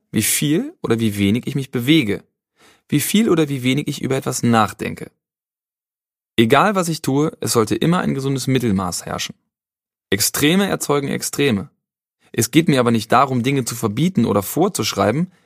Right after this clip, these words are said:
es geht um Kooperation. Um Kooperation zwischen dir und deinem Körper und um Kooperation zwischen dir und deiner Umwelt.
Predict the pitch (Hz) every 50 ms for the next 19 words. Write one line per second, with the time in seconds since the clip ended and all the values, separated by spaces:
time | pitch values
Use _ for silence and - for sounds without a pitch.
0 | _ _ - 110 - - - 127 - - 110 - - - 113 107 - - - -
1 | - - - - 190 147 185 180 - _ _ _ _ _ _ _ _ _ _ _
2 | _ _ - 113 110 107 - - 131 110 - 110 101 - - - 190 151 139 156
3 | 214 - _ _ - - - 113 104 110 104 107 147 180 208 226 247 277 _ _
4 | _ _ _ _ - - 156 156 165 160 160 156 - - 165 127 - - 87 82
5 | - _ _ _ _ _ _ _ _ _ _ _ _ _ - - 202 226 302 -
6 | 185 160 - - 147 - - - 107 95 - - 123 131 - - 113 104 - 101
7 | - - - 104 110 135 175 - - _ _ _ - - 107 - 101 98 95 -
8 | - - 185 160 107 110 - - - -